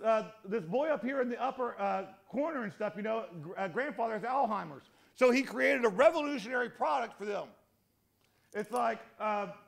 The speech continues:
right here is Reuben Paul, eight years old, presenting in New Delhi at a conference, getting shell through Metasploit and Set on Kali Linux and stuff, you know, on a Windows eight machine. He's already developed apps that are available on the App Store.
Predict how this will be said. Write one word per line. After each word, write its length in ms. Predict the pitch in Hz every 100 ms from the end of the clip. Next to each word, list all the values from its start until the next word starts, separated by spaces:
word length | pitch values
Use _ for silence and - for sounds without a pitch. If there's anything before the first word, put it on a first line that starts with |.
| 175
right 240 | 277 285
here 180 | 269 285
is 120 | 180
Reuben 320 | 233 262 233
Paul, 400 | 214 262 226 -
eight 220 | 254 285 320
years 240 | 294 220
old, 260 | 254 226 220
presenting 500 | 220 196 254 254 220
in 240 | 196 185
New 160 | 220 277
Delhi 520 | 262 269 247 196 175 - - - _
at 140 | 196
a 60 | 196
conference, 760 | - 240 311 - 196 185 - _ _ _ _ _
getting 300 | 160 277 254
shell 560 | - - 330 277 220 202
through 160 | 226 208
Metasploit 640 | 214 285 - 269 254 233
and 100 | 202
Set 480 | - 302 240 208 - _ _
on 160 | - 196
Kali 340 | - 254 254
Linux 400 | 226 233 233 185
and 100 | 180
stuff, 180 | 160 208
you 80 | 185
know, 120 | 214
on 80 | 220
a 40 | 202
Windows 360 | 240 247 220
eight 180 | - 208
machine. 460 | 196 - 180 127 90 _ _ _ _ _ _ _ _ _ _ _ _ _ _
He's 160 | 202 247
already 180 | 285
developed 460 | 233 220 254 233 -
apps 360 | 208 247 277 -
that 100 | 220
are 80 | 214
available 400 | 185 240 220 226
on 140 | 220
the 120 | 208
App 200 | 233 240
Store. 360 | - 202 160